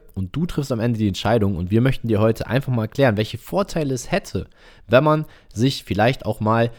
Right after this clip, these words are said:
mit einem Coach zusammensetzt oder was der Unterschied vielleicht auch von einem Coach und einem Trainer ist, worauf du achten solltest, wenn du dir einen Trainer holen magst oder eben auch einen Personal Trainer. Und in dem Sinne würde ich sagen, Alex, lass uns mal reingehen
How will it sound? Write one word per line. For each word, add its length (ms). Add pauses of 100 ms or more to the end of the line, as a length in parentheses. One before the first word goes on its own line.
(200)
mit 140
einem 160
Coach 580
zusammensetzt 760
oder 520 (260)
was 300
der 100
Unterschied 380
vielleicht 260
auch 80
von 160
einem 120
Coach 280
und 60
einem 100
Trainer 320
ist, 320
worauf 400
du 300
achten 340
solltest, 640 (100)
wenn 240
du 300 (320)
dir 80
einen 80
Trainer 320
holen 220
magst 420
oder 260
eben 300 (100)
auch 220
einen 80
Personal 400
Trainer. 380 (320)
Und 120
in 80
dem 200
Sinne 220
würde 120
ich 80
sagen, 300
Alex, 380
lass 260
uns 160
mal 120
reingehen 500